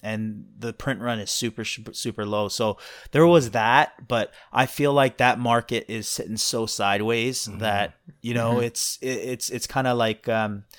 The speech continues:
Speaker 1: I don't think you're gonna see a big bump in anytime soon on Luka cards.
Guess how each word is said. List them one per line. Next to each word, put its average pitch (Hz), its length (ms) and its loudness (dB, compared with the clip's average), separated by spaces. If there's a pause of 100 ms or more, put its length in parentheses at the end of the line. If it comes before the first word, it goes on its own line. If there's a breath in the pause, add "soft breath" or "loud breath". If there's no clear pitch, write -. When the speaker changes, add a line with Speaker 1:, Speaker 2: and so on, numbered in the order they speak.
(180 loud breath)
Speaker 1:
I 127 120 2
don't 147 160 4
think 143 180 -2
you're 123 80 -4
gonna 127 160 -4
see 117 240 -2
a 110 60 -4
big 101 400 -6
bump 107 320 -6 (400)
in 127 200 -6 (280)
anytime 127 420 -2
soon 127 240 -4
on 123 200 -2
Luka 123 200 -4
cards. 135 460 -2